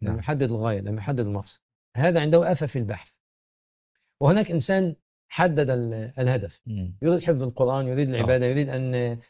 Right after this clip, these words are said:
Speaker 1: يدخل كلية معينة،
Speaker 2: مم.
Speaker 1: ولكنه لم يعرف بعد كيف يصل
Speaker 2: نعم.
Speaker 1: إلى هذا. هذه آفات.
Speaker 2: مم.
Speaker 1: إن لم يعرف ما يبحث عنه هذه آفة،
Speaker 2: مم.
Speaker 1: وإن عرف ما، ما يبحث عنه ولم يعرف كيف يصل إلى آفة
Speaker 2: آه.
Speaker 1: كبيرة.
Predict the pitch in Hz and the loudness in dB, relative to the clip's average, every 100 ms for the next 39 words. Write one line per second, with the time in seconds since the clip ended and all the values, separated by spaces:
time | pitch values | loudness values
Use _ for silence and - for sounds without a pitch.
0 | _ - 123 147 147 127 135 143 139 120 | _ -6 -2 0 0 -2 2 2 2 0
1 | 117 127 127 123 _ - 98 87 131 147 | 0 0 0 -4 _ -12 -10 -4 0 2
2 | 151 147 170 190 196 - _ - 143 151 | 2 2 4 2 0 -6 _ -2 2 4
3 | 151 170 170 165 131 165 160 127 - 175 | 4 4 2 0 0 0 0 -2 2 4
4 | 185 156 143 135 123 117 - _ _ - | 2 -2 -2 -2 -4 -6 -12 _ _ -4
5 | 90 80 - 123 120 120 104 117 170 180 | -4 -4 -4 0 0 0 -2 0 2 2
6 | 165 131 160 117 - _ _ _ 104 90 | 2 0 0 0 -4 _ _ _ -12 -12
7 | _ - 131 131 131 131 160 202 190 165 | _ -4 -2 0 0 2 2 2 0 -2
8 | 151 151 127 135 131 135 131 120 139 156 | -2 -4 -4 -4 -2 0 0 -2 -2 -4
9 | 151 104 92 107 _ 127 135 139 180 190 | -6 -8 -12 -14 _ -6 -2 2 2 0
10 | 151 139 139 143 135 131 156 131 147 139 | 0 0 -2 -4 -2 0 0 -2 -4 -2
11 | 143 117 104 117 139 180 170 170 143 - | 0 0 0 2 2 2 2 2 -2 -2
12 | 143 160 156 156 170 233 - 139 _ - | -2 -2 -2 -2 0 -2 -4 -12 _ -14
13 | 104 87 - - 147 151 101 | -10 -10 -8 -2 2 2 -2